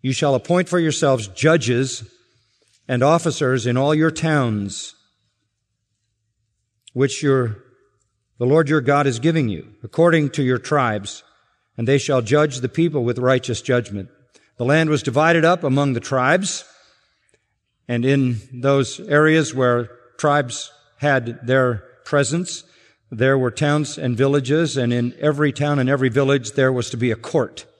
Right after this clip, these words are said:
Verse nineteen says, "You shall not distort justice. You shall not be partial.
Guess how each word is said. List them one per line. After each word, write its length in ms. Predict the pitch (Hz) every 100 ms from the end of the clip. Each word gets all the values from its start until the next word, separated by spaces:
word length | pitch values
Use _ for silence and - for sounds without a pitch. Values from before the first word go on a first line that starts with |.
| _ _ _ _ _ _ _ _ _ _ _ _ _ _ _ _ _ -
Verse 220 | 131 143
nineteen 400 | 147 139 170 175
says, 280 | 175 175 127
"You 120 | 160
shall 240 | 156 160
not 240 | 151 147 143
distort 480 | 131 - 156 151 110
justice. 720 | 151 139 - - - - - _ _ _ _ _
You 140 | 120
shall 240 | 131 156 147
not 340 | 151 156 139
be 280 | 156 165 147
partial. 640 | 160 - 160 135 113 85